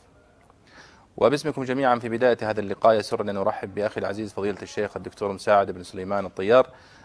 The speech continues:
الأستاذ المشارك للدراسات القرآنية بجامعة الملك سعود والمستشار في ملتقى أهل التفسير.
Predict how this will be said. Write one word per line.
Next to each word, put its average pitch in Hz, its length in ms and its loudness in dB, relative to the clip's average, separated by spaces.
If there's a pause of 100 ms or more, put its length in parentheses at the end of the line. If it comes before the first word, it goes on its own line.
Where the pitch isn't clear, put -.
(120)
الأستاذ 113 520 4 (100)
المشارك 107 640 2 (100)
للدراسات 98 540 -2
القرآنية 95 460 -2
بجامعة 98 540 -2
الملك 95 240 -10
سعود 127 300 -2 (400)
والمستشار 104 600 2
في 98 260 -8
ملتقى 95 580 -2
أهل 95 80 -6
التفسير. - 480 -10